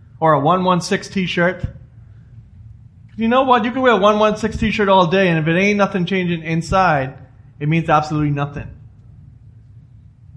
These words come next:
You see, sometimes we get so caught up in, in these different musical artists and these different groups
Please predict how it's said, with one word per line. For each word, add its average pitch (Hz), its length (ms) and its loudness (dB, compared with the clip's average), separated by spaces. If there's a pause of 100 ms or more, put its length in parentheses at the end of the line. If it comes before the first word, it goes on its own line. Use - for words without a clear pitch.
(1700)
You 170 60 -4
see, 214 140 2
sometimes 262 420 2
we 220 80 0
get 214 180 0
so 226 220 0
caught 233 280 2
up 226 160 2
in, 190 120 0
in 180 140 0
these 196 160 2
different 196 580 -2 (180)
musical 180 460 0
artists 170 340 4
and 151 80 -2
these 160 160 2
different 170 960 -4
groups 170 580 0